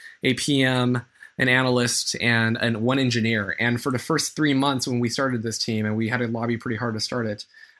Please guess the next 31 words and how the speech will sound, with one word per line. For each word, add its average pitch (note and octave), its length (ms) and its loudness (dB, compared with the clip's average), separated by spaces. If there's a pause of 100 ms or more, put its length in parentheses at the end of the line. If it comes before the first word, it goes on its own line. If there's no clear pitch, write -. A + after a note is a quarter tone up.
uh, A#2 260 0
we B2 480 0 (220)
just - 420 -2 (420)
tried D3 240 0
to C#3 80 0
fix - 300 -4
data. G#2+ 340 -4 (160)
So - 180 -4
we A#2 100 0
put B2+ 160 -4
together B2 320 -2
a A2+ 40 -4
growth A#2+ 280 -2
marketing C3 400 -2
stack, A#2+ 400 -2
an G#2 100 -4
analytics A#2 480 -2
stack. A#2+ 440 -4 (340)
We B2 80 -2
tried C3 140 2
to A#2+ 60 2
validate B2+ 540 0
every C3 260 0
single B2+ 440 0
event A#2+ 520 -2 (340)
that A2+ 260 -2
a A2+ 60 0
user A#2+ 320 0
could A2 180 -4
possibly B2 480 -2
do. C#3+ 340 -2